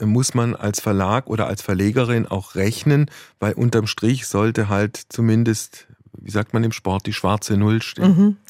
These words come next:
Speaker 2: genau. Ja, die berühmte Mischkalkulation der Verlage.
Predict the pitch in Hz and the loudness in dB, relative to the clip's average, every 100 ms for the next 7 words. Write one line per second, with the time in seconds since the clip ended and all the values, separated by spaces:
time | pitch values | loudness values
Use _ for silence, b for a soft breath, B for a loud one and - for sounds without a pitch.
0 | - 175 160 143 147 - - 160 151 151 | -2 0 2 -2 -6 -14 -4 -2 0 -2
1 | 151 156 160 - 170 208 - 170 160 170 | -2 0 0 4 4 4 0 -2 -2 0
2 | 160 156 - 165 160 151 - 151 151 160 | -2 -2 -2 0 2 0 -2 -2 0 2
3 | 180 | 2